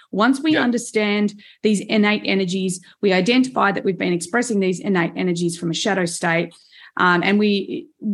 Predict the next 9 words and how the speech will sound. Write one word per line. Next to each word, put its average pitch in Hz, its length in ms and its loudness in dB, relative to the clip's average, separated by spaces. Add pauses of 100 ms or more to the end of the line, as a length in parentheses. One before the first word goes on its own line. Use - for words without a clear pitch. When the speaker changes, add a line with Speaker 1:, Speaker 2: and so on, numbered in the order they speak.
(160)
Speaker 1:
we 226 180 0
can 254 160 2
actually 285 320 0
choose 226 960 0 (320)
to 247 240 0
claim 220 680 0
these 190 200 -2
higher 190 320 0
energies. 269 500 -2